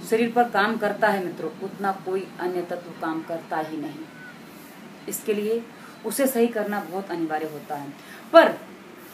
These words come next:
हमने जैसा कि सुना है, जैसा कि जाना है, कमज़ोर शरीर में कमज़ोर मन बसता है और उल्टा कर लो, ताकतवर या शक्तिशाली शरीर में ही शक्तिशाली मन बसेगा।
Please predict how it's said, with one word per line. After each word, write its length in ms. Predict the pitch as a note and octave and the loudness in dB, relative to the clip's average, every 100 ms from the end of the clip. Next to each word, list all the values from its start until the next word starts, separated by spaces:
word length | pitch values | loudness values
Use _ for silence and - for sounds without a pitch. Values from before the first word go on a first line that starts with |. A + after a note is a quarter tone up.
| - | 2
हमने 240 | A#3 C4 C#4+ | 8 8 8
जैसा 280 | B3+ C4 | 6 6
कि 140 | C4 C4 | 4 2
सुना 320 | - G#3+ G#3+ | -2 0 2
है, 120 | F#3+ | 2
जैसा 240 | G3+ G3+ A#3 | -2 0 0
कि 160 | A#3+ | 0
जाना 320 | F#3+ F3+ F#3 | -2 -2 0
है, 220 | F3+ D3+ - - - - - - - - - - A3+ | -2 -2 -8 -18 -20 -20 -20 -20 -20 -20 -20 0 4
कमज़ोर 500 | A3+ A3 A3 A#3+ B3 | 6 4 4 6 6
शरीर 420 | - G#3+ G#3+ G#3 | 4 2 2 0
में 300 | G#3+ A#3 A#3 - | -2 -2 -4 -6
कमज़ोर 500 | G3 F#3+ F#3 F#3+ G#3 | -2 -2 0 2 2
मन 180 | G3 F3+ | 2 2
बसता 500 | F#3 E3 E3 - D#3 | 0 -2 -4 -2 -2
है 240 | C#3+ C#3+ - - - - - - - - - - - - - | -2 -8 -12 -18 -20 -20 -20 -20 -20 -18 -18 -18 -18 -14 4
और 280 | G#3+ D4+ - - - - - | 4 4 -2 -14 -18 -14 -10
उल्टा 240 | E3 A3 | 2 4
कर 160 | A3+ B3 | 4 2
लो, 180 | C4 C#4+ - - - - - - - - G#3 | -2 -6 -12 -18 -16 -16 -16 -16 -18 -2 4
ताकतवर 680 | G3 A#3 C4+ B3+ B3+ C4 - - | 4 4 0 2 2 2 -4 -6
या 60 | F#3+ | -6
शक्तिशाली 640 | F#3 G#3 - C4 B3 A#3+ | -4 -6 -4 0 2 0
शरीर 300 | A#3+ A3+ A#3 | 0 -2 0
में 120 | A#3 A#3 | 2 0
ही 80 | |
शक्तिशाली 600 | A#3 A3+ - A#3 A3+ A3+ A#3 | 0 -8 -8 -8 -6 -6 -4
मन 140 | A#3 | -4
बसेगा। 420 | A3+ - A3+ A#3 | -4 -8 -8 -10